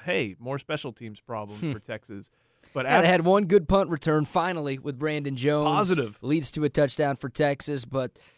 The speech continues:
Speaker 2: it's why we have trust issues, or why I have trust issues, and why we can't have nice things. As soon as Texas makes one good play on special teams, the very next opportunity on a special teams play, they give up a touchdown, which let K-State back into the game.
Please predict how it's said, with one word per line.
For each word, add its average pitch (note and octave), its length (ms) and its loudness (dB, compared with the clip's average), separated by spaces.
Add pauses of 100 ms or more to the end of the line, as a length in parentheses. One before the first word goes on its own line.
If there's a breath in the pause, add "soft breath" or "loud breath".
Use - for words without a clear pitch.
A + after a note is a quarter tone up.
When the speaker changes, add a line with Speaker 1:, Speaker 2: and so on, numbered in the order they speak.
(120)
Speaker 2:
it's - 100 -20
why D3+ 160 4
we D#3 160 2
have D3 180 0
trust D3 400 0
issues, G2+ 520 -10
or G#2+ 80 -10
why C3+ 280 -2
I C3+ 140 -2
have B2 240 -4
trust A2 380 -8
issues, F2 440 -12
and G2+ 120 -14
why B2 200 0
we B2+ 220 -2
can't A#2+ 320 -6
have A#2 180 -4
nice A2 320 -4
things. A2+ 400 -6 (220 soft breath)
As A2 140 -6
soon D3+ 180 -2
as C3 100 -6
Texas C#3 380 -2
makes C3 200 -4
one C#3 240 -6
good C#3 180 -4
play C#3+ 180 0
on B2 120 -4
special B2 380 -2
teams, B2+ 360 -4 (220 loud breath)
the C3+ 140 -6
very E3 360 2
next E3 280 -2
opportunity C#3 600 0
on B2 120 -2
a A2+ 40 -10
special B2 340 -4
teams A#2+ 300 -8
play, A2+ 240 -8
they A2 120 -8
give A2+ 180 -8
up G#2 140 -12
a G2+ 40 -10
touchdown, A#2 580 -6
which A2 180 -8
let B2 200 -6
K-State C3 420 -4
back A2+ 260 -4
into G2+ 120 -8
the F2 80 -14
game. G2+ 240 -14